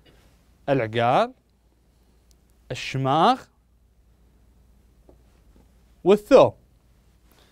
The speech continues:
أنا الآن أظهر أمامكم مرتدي الزي الرسمي السعودي، فأظهر بلبس الثوب،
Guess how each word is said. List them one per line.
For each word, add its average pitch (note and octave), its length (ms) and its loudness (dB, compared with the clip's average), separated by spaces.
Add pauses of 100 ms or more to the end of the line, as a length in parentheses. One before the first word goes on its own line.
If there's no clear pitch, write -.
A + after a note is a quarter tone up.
(1160)
أنا C3 140 -6
الآن D#3+ 460 -2
أظهر A#2+ 460 -8
أمامكم C3 680 -8 (2750)
مرتدي C3 640 -8 (880)
الزي B2+ 480 -8 (220)
الرسمي A#2+ 540 -10
السعودي، G#3+ 560 -4 (680)
فأظهر A#2+ 400 -8
بلبس B2+ 360 -12
الثوب، D3 420 -2